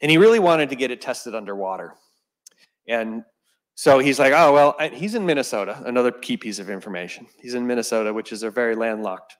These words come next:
state, as, as you probably are all aware. And so he's like, "Well, I really wanna get this in the water, so, um, I'm gonna, uh,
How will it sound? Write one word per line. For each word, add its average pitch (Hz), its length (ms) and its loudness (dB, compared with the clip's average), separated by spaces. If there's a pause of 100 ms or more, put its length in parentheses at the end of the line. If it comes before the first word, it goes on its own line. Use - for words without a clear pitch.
state, 101 380 -10 (200)
as, - 340 -16
as 107 160 -12
you 113 80 -10
probably 113 400 -2
are 104 120 0
all 113 160 2
aware. 110 360 -2 (640)
And 147 320 4
so 151 220 8
he's 151 180 4
like, 151 140 4
"Well, 165 160 8
I 165 40 8
really 214 220 6
wanna 185 180 2
get 170 140 -2
this 160 160 -4
in 160 80 -4
the 147 80 -4
water, 214 380 2
so, 180 460 -4 (340)
um, 139 320 -4 (120)
I'm 160 220 0
gonna, 160 300 0 (500)
uh, 135 80 -8